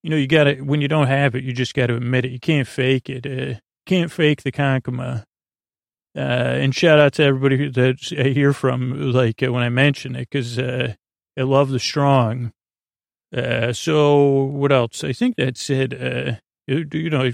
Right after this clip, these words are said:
I fit in a little pandering to, to, to Long Island, so you can never go wrong with that. So yeah, George Foreman. If you, if anybody, if any of the George Foremans are listening,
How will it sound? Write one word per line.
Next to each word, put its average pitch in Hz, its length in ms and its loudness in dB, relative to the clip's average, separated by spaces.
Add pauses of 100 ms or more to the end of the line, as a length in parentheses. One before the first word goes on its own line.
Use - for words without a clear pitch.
I 151 100 0
fit 147 280 2
in 147 60 4
a 143 100 2
little 139 200 2
pandering 135 680 0
to, 131 540 -6
to, 123 400 -2
to 139 180 -8
Long 127 280 0
Island, 127 580 0
so 135 280 -8
you 127 120 -8
can - 140 -10
never 135 180 -4
go 131 160 -2
wrong 127 320 -2
with 113 160 -8
that. 127 360 -6 (640)
So 180 160 -2
yeah, 180 160 2
George 165 300 2
Foreman. 165 460 0
If 143 220 -4
you, 156 120 -2
if 143 200 -2
anybody, 147 600 0
if 139 160 -6
any 160 220 2
of 143 80 2
the 135 100 0
George 139 320 -2
Foremans 139 400 0
are 123 120 -2
listening, 123 760 -2